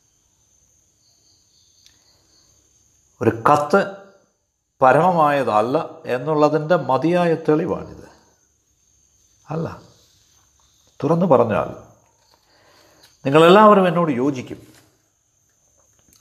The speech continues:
നാം ഒരു ചോദ്യം ചോദിക്കാൻ തുടങ്ങുന്നതിന് മുമ്പ് തന്നെ അതിൻ്റെ ഉത്തരം കിട്ടിയിരിക്കും. പ്രശാന്തി നിലയത്തിൽ നിന്നും മടങ്ങുന്ന നിരവധി ആളുകൾ പറയുന്നുണ്ട്, സ്വാമിയുടെ പ്രഭാഷണം കേട്ട് കഴിഞ്ഞപ്പോൾ,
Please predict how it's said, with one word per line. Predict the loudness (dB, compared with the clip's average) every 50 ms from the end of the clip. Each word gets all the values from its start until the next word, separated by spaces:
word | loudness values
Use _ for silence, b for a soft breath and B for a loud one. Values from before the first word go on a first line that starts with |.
| _ _ _ -2
നാം | 2 4 6 6
ഒരു | 6 6 4
ചോദ്യം | 4 4 4 4 4 2 2 0 0 -2
ചോദിക്കാൻ | 0 2 2 4 2 2 2 2 2 2
തുടങ്ങുന്നതിന് | 2 2 2 4 4 2 2 0 -2 -2 -2 -4
മുമ്പ് | -6 -6 -6 -4 -2 -2
തന്നെ | -2 -4 -6 -6 -12 -12 -12 -14 -18 -20 B B B B B B B B
അതിൻ്റെ | -6 -6 -4 -2 -2
ഉത്തരം | -2 0 0 0 0 0 -2
കിട്ടിയിരിക്കും. | -6 -8 -10 -10 -10 -12 -14 -16 -18 -20 -20 -20 -20 -20 _ _ _ _ _ _ _ _ _ _ _ _ _ _ _ _ _ _ _ _ _ _ _ _ _ _ _ _ _ _ _ _ _ 4
പ്രശാന്തി | 4 6 6 6 6 6 4
നിലയത്തിൽ | 4 4 4 4 4 2 2 0 -2 -2
നിന്നും | -4 -4 -6 -6 -8 -8 -6
മടങ്ങുന്ന | -4 -2 0 0 0 -2 -2 -2 0 0 0
നിരവധി | 0 0 0 0 2 2 2 2 2
ആളുകൾ | 2 2 2 0 0 -2 -4 -6 -6 -6
പറയുന്നുണ്ട്, | -6 -4 -4 -6 -6 -8 -12 -16 -16 -18 -18 -20 -20 -20 -20 _ _ _ _ _ _ _ _ _ _ _ _
സ്വാമിയുടെ | -4 0 4 4 6 6 4 4 2 0 0
പ്രഭാഷണം | -2 -2 -4 -6 -4 -4 -6 -6 -6 -8 -12 -14 -14 -14 -14 -14
കേട്ട് | -14 -14 -12 -12 -12
കഴിഞ്ഞപ്പോൾ, | -12 -12 -12 -16 -20 -18 -18 -18 -18